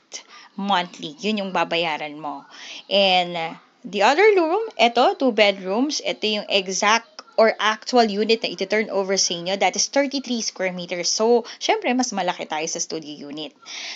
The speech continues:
So, ayan yung actual natin na maaari mong pagandahin, pabonggahin in the future. Ayan. So,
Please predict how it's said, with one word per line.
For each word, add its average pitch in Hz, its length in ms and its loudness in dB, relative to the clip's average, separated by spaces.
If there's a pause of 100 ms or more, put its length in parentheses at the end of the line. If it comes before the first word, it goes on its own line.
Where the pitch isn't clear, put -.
(100)
So, - 160 2
ayan 196 320 4
yung - 80 -2
actual 190 400 -2
natin 190 560 2
na - 0 -
maaari 175 480 0
mong 175 240 -8
pagandahin, 254 1300 4 (240)
pabonggahin 226 880 6
in 220 160 0
the 202 80 0
future. 165 720 -6 (320)
Ayan. 180 560 -2
So, 190 560 0